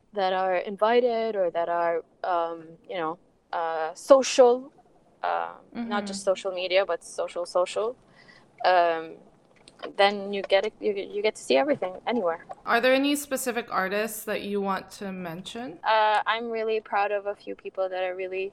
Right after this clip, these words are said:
Speaker 1: pushing boundaries. So, uh,
Speaker 2: Mm-hmm.
Speaker 1: there's one artist, her name is Arwan Nami. Uh, she is just fabulous. She's always doing something crazier than the next. She's always changing her medium to become more and more explorative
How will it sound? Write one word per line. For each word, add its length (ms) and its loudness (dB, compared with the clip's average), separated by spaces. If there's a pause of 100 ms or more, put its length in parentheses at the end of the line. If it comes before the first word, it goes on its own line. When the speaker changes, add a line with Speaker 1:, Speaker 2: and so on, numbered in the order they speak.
Speaker 1:
pushing 360 -4
boundaries. 640 0
So, 640 0
uh, 40 0
Speaker 2:
Mm-hmm. 380 0
Speaker 1:
there's 300 2
one 180 0
artist, 300 0
her 100 -2
name 160 -4
is 140 -4
Arwan 320 0
Nami. 380 -2 (720)
Uh, 380 10
she 600 -4
is 640 -4
just 480 -6 (120)
fabulous. 600 4
She's 220 -6
always 460 2
doing 240 -6
something 520 -4 (500)
crazier 480 4
than 200 -10
the 100 2
next. 420 -4
She's 140 -8
always 500 -2 (120)
changing 440 -4
her 180 -2
medium 500 -4
to 100 -20
become 360 0
more 200 0
and 140 -6
more 240 0
explorative 640 0